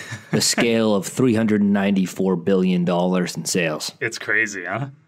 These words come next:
Speaker 1: It's just, it's insane for one company.
Speaker 2: It is insane. And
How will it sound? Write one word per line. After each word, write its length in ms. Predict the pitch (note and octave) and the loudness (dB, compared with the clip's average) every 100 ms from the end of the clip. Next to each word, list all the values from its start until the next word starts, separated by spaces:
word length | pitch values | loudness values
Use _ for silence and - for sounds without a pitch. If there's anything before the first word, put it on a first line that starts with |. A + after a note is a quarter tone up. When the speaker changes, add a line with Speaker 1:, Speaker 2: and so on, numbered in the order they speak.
| _ - | _ -10
Speaker 1:
It's 240 | A#2 G#2+ | -6 -4
just, 360 | A#2 A2 - - | -4 -4 -4 -8
it's 240 | C#3 - | -10 -8
insane 540 | A#2+ G#2+ - A2+ G2+ | -8 -6 -2 -2 -4
for 180 | F#2 B2 | -8 -8
one 240 | G#2 A2 A2 | -4 -6 -6
company. 540 | A#2 G#2+ G#2+ F#2 F2 | -6 -6 -6 -8 -6
Speaker 2:
It 180 | A#2+ A#2+ | 0 2
is 240 | A2+ A#2 A2 | 4 4 4
insane. 580 | G#2+ G2 G#2+ G2+ G2+ | 2 2 0 2 2
And 480 | G2 G#2 G#2 G2+ G2+ | 0 0 2 2 0